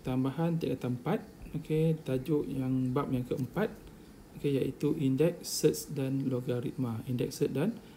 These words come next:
logaritma. Sekarang ni kita tengok contoh nombor enam belas, buku teks di muka surat satu ratus lima.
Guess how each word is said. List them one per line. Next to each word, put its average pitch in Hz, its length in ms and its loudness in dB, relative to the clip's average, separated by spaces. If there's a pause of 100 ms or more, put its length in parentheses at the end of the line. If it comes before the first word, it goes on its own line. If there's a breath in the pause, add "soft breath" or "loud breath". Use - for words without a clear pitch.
(160 loud breath)
logaritma. 123 560 -2
Sekarang 135 240 -2
ni 165 80 2
kita 147 160 2
tengok 165 400 0
contoh 139 480 0 (320)
nombor 131 640 0
enam 123 160 0
belas, 156 400 -2 (160)
buku - 240 -6
teks - 240 0
di 123 80 -6
muka 127 240 -2
surat - 160 -4
satu 123 400 -4
ratus 120 400 -4
lima. 120 320 -2